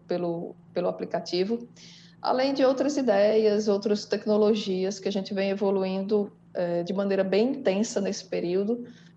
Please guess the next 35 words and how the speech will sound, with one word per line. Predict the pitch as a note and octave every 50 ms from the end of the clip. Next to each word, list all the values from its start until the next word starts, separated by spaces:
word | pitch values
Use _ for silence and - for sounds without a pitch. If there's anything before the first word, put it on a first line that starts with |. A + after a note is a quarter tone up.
| -
exigindo | - G#3 G3 G#3+ G#3+ G#3+ A3+ A3 A3
muito | A3 A#3+ A#3
esforço | - - - - A3 G#3 A3 G#3+ - - G3
de, | F#3 F#3 F#3 F3+ F3 F3
de | G#3 F3+
todos | F3+ - G3+ G#3 G#3+ A3 - F#3+
da | F3+ F3
gestão, | F3+ F#3+ F3+ F#3 - - - G3+ G#3 G#3
assim | G3+ G#3 - G3+ G3+
como | - - F#3+ F#3+ F#3+ F#3+ F#3+ F#3 F#3 F#3 F#3 - - - - - - - - - _ - - - - - - - -
as | - -
pessoas | - - - G3 - - - - F#3 -
que | -
trabalham | - - F3+ F3 F#3 F3 F3 F3
conosco | E3+ - F3+ F3+ F3 F3 - -
na | F3 F3
T | F3 - F3+ F3 F3+
I, | G3 A3 G#3+ - - - - - -
pra | - - G3
que | - G#3+
a |
gente | A3 A3 G#3+ - - -
possa | - G#3 A#3 A#3+ - - G#3+
avançar | G#3 G#3+ A#3 A3 A#3 C4 B3 - - G#3+ G#3 G#3+ A3
e | A#3+
chegar | - - B3 A#3+ A3+ G3 F#3 G3 G3+ G#3 A3+
nos | A3 A3 A3 A3 A3 G#3+ - -
nossos | G3 G3+ G#3 - - G#3+
assistidos. | G3 G3+ - B3 B3 - - E3+ E3 - - - - - - - -
Como | - A3+ B3 A#3
eu | G#3
disse, | G3 A3+ A#3+ B3 A#3+ -
tem | - A3 A3+
assistidos | A#3+ B3 B3+ B3+ - - A3+ A3 - -
que, | - - - -